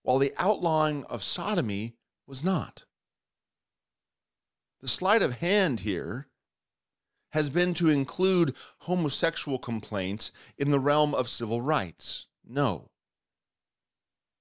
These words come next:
That's not accurate. That's not true. The L G B T Q have hitched their,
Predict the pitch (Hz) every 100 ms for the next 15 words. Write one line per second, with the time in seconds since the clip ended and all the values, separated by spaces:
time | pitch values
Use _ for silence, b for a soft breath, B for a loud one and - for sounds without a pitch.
0 | _ _ _ _ - 113 131 165 143 135
1 | 143 - 90 - - 101 - 147 135 -
2 | - 135 87 _ _ _ _ _ _ _
3 | _ _ _ _ _ _ _ _ _ _
4 | _ _ _ _ _ _ _ _ _ _
5 | _ _ _ _ _ _ _ - 139 165
6 | 180 165 175 156 156 - 131 - 165 135
7 | 113 98 170 180 - - 139 135 113